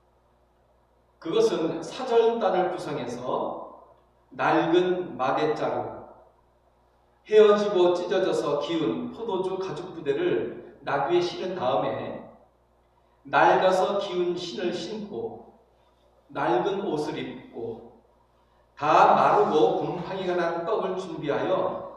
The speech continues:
여호수아를 만나 평화 조약을 맺는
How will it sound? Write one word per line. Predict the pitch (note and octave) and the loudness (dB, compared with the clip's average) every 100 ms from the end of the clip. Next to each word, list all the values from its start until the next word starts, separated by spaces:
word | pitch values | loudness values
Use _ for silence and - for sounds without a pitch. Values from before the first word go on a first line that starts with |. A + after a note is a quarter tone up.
| - - _ _ - | -20 -20 _ _ -6
여호수아를 | C3+ E3+ - - E3+ F3 | -2 0 0 2 2 2
만나 | D#3+ D3+ D3+ D3+ | 0 -2 -2 -2
평화 | - G#3 F#3+ F#3+ | -4 -4 -2 -2
조약을 | E3 D#3 D3+ | 0 0 0
맺는 | D3+ - D3 D3 C#3+ - - | -4 -6 -6 -6 -6 -6 -10